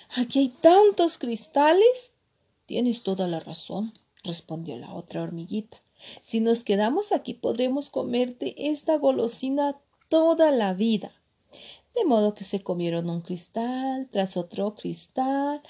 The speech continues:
hasta que no pudieron más y se quedaron dormidas. Amanecía.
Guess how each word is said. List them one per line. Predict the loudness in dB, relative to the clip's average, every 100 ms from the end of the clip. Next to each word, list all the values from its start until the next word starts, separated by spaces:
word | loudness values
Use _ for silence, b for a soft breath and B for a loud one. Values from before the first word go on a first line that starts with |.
| B B -2
hasta | 0 2 2 2
que | 2
no | -2 -4
pudieron | -6 -4 -2 -2 -2 -2
más | -2 -2 0
y |
se | 0 -2 -2
quedaron | -4 -2 -2 -2 -4
dormidas. | -6 -4 -4 -4 -4 -10 -18 -18 _ _ _ _ _ _ _ _ _ B B B
Amanecía. | 2 4 4 2 -2 -6 -10 -10 -14